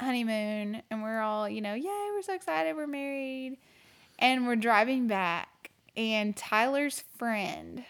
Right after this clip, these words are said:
from high school calls and needs a place to stay 'cause he wanted to bring a girl over and hang out with her at her,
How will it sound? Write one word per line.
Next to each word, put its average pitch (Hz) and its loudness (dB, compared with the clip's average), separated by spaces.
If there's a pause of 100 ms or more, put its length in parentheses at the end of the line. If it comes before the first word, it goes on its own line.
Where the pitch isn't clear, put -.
(140)
from 220 -4
high 208 0
school 202 -6
calls 113 -2
and 214 -4
needs 214 -6
a 214 -4
place 202 -4
to 190 -6
stay 180 -2
'cause 214 -6
he 214 -6
wanted 202 -4
to 196 -4
bring 196 -4
a 185 -4
girl 196 0
over - -6 (360)
and 202 -4
hang 208 -2
out 170 0
with 196 -4
her 190 -2
at 185 -4
her, 185 -8